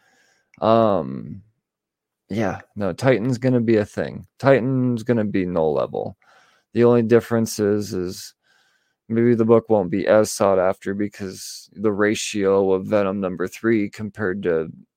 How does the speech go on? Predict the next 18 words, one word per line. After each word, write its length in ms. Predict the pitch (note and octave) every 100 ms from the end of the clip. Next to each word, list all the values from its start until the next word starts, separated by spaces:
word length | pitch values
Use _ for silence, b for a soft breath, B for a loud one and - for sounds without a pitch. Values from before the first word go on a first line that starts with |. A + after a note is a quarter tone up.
| _
Hulk 340 | - A2 -
number 260 | G2 E2+ E2
six. 680 | - B2 G#2 - - - - _ _ _
Yeah. 280 | - D#2 - - b b b b b b b b b b _
Um, 920 | - B2+ B2+ A#2+ A2 G#2 G2 F#2+ G2 G2 _ _ _ _ _ _ _ _ _ _ _ _ _ _ _ _ -
the, 320 | G2+ G#2 A2
this 220 | - C3+
is, 220 | C3 C3+
this 240 | C3 B2 A#2+
is 560 | C3 A2+ - - - - b b b _ _ - - -
<laughs> 1400 | G#2 G#2 - - _ _ _ _ - - - - -
not, 240 | B2+ C3+ B2+
not 200 | D3 D#3
a 60 |
series 560 | C#3 - B2+ A#2 A2 -
to 100 | G#2
sleep 380 | - E2 D#2 -
on. 240 | A#1 -